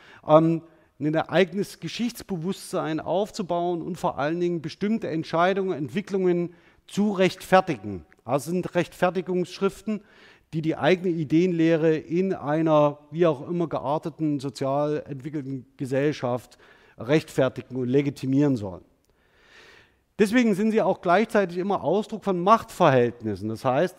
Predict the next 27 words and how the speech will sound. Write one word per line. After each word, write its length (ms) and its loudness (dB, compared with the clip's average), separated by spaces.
Ideenlehren 840 0
neigen 320 2
immer 320 -2
dazu, 480 -6
in 140 -6
Inklusions- 680 -4
und 80 -8
Exklusionsmechanismen 1300 -4
gegen 300 -4
sich 320 -10
gegenüber 420 -4
anderen 340 -2
Ideenlehren 520 -2
abzugrenzen 880 -4
und 480 4
vor 240 -2
allen 140 2
Dingen 160 -2
auch 260 -2
Hierarchien 500 -2
und 120 0
Machtverhältnisse 720 -2
innerhalb 640 2
einer 460 2
Ideenlehre 800 0
zu 100 -12
zementieren 800 -2